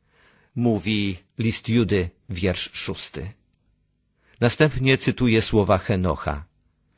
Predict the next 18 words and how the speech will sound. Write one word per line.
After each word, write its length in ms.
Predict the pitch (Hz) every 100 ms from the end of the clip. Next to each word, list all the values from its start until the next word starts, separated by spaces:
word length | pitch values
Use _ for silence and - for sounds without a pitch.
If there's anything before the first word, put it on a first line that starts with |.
| _ _ -
„Oto 240 | 127 127
przyszedł 580 | 104 - 147 123 101 104
Pan 400 | 92 123 113 90 90 - -
z 140 | -
tysiącami 560 | 143 - 113 - 147 135
swoich 380 | - 131 113
świętych, 640 | - - 135 131 107 101 - - - -
aby 400 | 123 110 117 101
dokonać 680 | 107 113 139 143 107 - -
sądu 640 | - 143 123 95 95 69 _
nad 300 | 107 104 92
wszystkimi”. 760 | - - 104 - - 92 69 69 - _ _ _ _ _ _ _ _
Są 220 | - - 95
to 140 | 104
wiersze 360 | 92 101 - -
czternasty 680 | - 101 101 113 - -
i 300 | 101 - 104
piętnasty 760 | 92 107 - 107 92 - 90 82